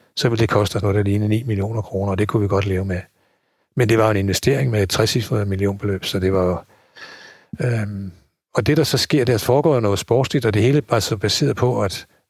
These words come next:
for at finansiere det, så var, det var adgang til Champions League.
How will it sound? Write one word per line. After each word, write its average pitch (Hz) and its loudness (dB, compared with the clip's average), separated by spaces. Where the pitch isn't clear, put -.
for 120 -4
at 98 -4
finansiere 120 0
det, 110 -2
så - 0
var, 117 0
det 131 2
var 110 2
adgang 123 2
til - -2
Champions 101 0
League. 120 -4